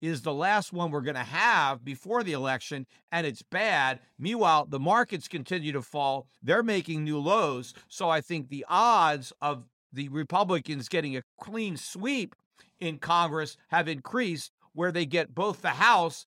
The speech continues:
and the Senate. And President Biden is certainly not doing himself or his party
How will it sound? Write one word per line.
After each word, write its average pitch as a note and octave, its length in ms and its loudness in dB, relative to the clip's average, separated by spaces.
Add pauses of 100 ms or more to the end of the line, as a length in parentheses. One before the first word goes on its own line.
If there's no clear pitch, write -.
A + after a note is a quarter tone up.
(180)
and E3+ 220 4
the D3 60 -6
Senate. C#3 360 -4 (320)
And E3 240 0
President B3 480 2
Biden G3 380 8
is D3+ 100 -4
certainly A3+ 420 -2
not F3 280 0
doing F3 240 -2
himself F3+ 680 -2
or E3+ 160 -2
his C#3 220 -6
party D3 640 2